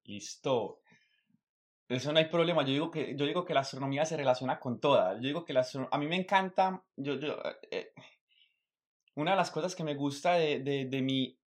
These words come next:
nombre de Twitter, pues, y en mi nombre en redes sociales como Astromike, es que el astro no es porque solamente me guste divulgar astronomía, sino porque siento que la astronomía es una ciencia transversal a todas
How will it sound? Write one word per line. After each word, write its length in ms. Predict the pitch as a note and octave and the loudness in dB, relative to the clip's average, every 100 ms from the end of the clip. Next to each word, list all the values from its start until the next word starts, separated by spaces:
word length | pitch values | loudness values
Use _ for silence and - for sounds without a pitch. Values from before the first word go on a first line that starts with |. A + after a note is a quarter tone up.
| _ | _
nombre 400 | C3 C3+ C3+ E3 | -2 0 2 2
de 100 | D#3+ | 0
Twitter, 440 | - C#3+ C3+ D#3+ D#3+ | 0 -6 -4 -4 -4
pues, 140 | E3 | -4
y 80 | D#3 | -4
en 120 | C3+ | -4
mi 100 | C3+ | -2
nombre 180 | B2 D3 | -2 -2
en 60 | D#3+ | -2
redes 140 | D#3+ | -2
sociales 240 | C3 B2+ | -2 -6
como 140 | - C#3 | -2 -2
Astromike, 580 | - C3 B2+ B2 A#2+ A#2+ | 0 0 4 4 4 -4
es 100 | - | 0
que 80 | |
el 80 | F3 | 8
astro 340 | E3+ E3+ E3+ E3+ | 8 8 0 2
no 140 | E3+ | 2
es 80 | E3 | 0
porque 320 | D#3+ E3 B2+ | -4 -6 -6
solamente 500 | - C3 D#3 D#3+ E3 | -2 0 0 -2 -2
me 120 | C#3+ | -2
guste 300 | B2 A#2+ D#3 | 0 -2 -4
divulgar 320 | D#3 C3+ A#2 | -4 0 2
astronomía, 520 | C3+ - C3 A#2 E3 C#3+ | 2 0 -4 -2 -2 -2
sino 180 | B2 | -4
porque 200 | - - | -6 -8
siento 280 | A#2+ A#2 D3 | -6 -6 -6
que 60 | C#3+ | -6
la 60 | |
astronomía 420 | B2+ B2+ A#2+ A#2 B2 | -6 -4 -2 -2 -2
es 60 | |
una 140 | D3+ D3+ | -2 -4
ciencia 380 | D#3 D3+ D#3 | -4 -4 -2
transversal 600 | C3+ B2 G#2+ A2+ A2 A#2 C3 | 0 0 0 -4 -2 0 0
a 80 | |
todas 580 | F3 D3 A2 - - _ | 4 4 4 0 -20 _